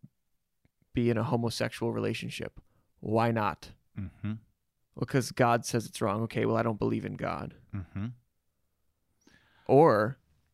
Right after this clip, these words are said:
Speaker 1: God says it's wrong. No, he doesn't. Well, sure.
Speaker 2: Mm-hmm.
Speaker 1: Okay, that's in the Old Testament.
Speaker 2: Mm-hmm.
Speaker 1: So I, I'm
Speaker 2: That's really good.
Speaker 1: 'cause it, it, a lot of, a lot of, uh, uh, a significant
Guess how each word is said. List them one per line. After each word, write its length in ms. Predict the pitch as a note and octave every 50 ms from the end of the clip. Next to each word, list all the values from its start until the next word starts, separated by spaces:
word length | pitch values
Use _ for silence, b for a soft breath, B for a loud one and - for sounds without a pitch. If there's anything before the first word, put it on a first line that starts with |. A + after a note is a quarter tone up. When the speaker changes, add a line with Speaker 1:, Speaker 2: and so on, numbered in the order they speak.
| _ _ _ _ _ _ _ _ _ _ _ _ _ _ _ _ _ _ _ _ _ _ - _ -
Speaker 1:
God 240 | C#3 C3 B2+ A#2
says 220 | - - B2+ A#2 A2+
it's 160 | A#2 - -
wrong. 320 | B2 A#2+ A#2 A2+ A2+ A2+ A#2 - _ _ _ _ -
No, 240 | - A2 A#2+ B2 B2
he 160 | B2 A#2+ A2+ G#2+
doesn't. 520 | - A2 A2+ G#2+ G#2+ F2+ - - - - - - _ _ _ _ _ _ _ _ _ -
Well, 120 | - B2
sure. 200 | A2+ - - C3+
Speaker 2:
Mm-hmm. 60 | - B2+
Speaker 1:
Okay, 140 | - - A#2+
that's 220 | A2+ A2+ A2 -
in 60 | A2+ A2+
the 80 | A2+
Old 200 | G#2+ G2+ G2+ G2
Testament. 520 | - - A2 - - - - A#2+ A#2+ - - - G#2+
Speaker 2:
Mm-hmm. 300 | G#2 F#2 - - F#2+ F#2+ F#2+ F#2+ _ _ _ _ _ _ _ _ _ _ _ _ _ _ _ _ _ _ _
Speaker 1:
So 300 | - - C3 B2+ A#2+ - _ _ _ - - - -
I, 80 | -
I'm 300 | C#3 B2 - C#3+ C#3 - _ _ _ _ _ _ _ _ _ _ _ _ -
Speaker 2:
That's 140 | - G2 -
really 140 | G2 G2 F#2+
good. 220 | - F#2+ F#2 E2+ E2
Speaker 1:
'cause 180 | - D3 A#2+
it, 140 | B2+ - -
it, 220 | D#2+ E2 C3 C3+ -
a 100 | - B2+
lot 200 | B2+ B2+ C3 B2+
of, 160 | B2+ A2+ A#2 - -
a 80 | - A#2+
lot 220 | B2 A#2+ G#2+ A#2+
of, 160 | B2 A#2+ G#2+ A#2+
uh, 280 | A#2+ A#2 A#2+ A#2+ - - _ -
uh, 140 | G2 F2+ - _ _ _ _ _ _ _ _ _ _ _ _ _ _ _ _ _ _ _ _ _ _ _ -
a 40 | C#3+
significant 640 | - D3 C#3+ B2+ D3+ D3 - D3 - D3 B2 -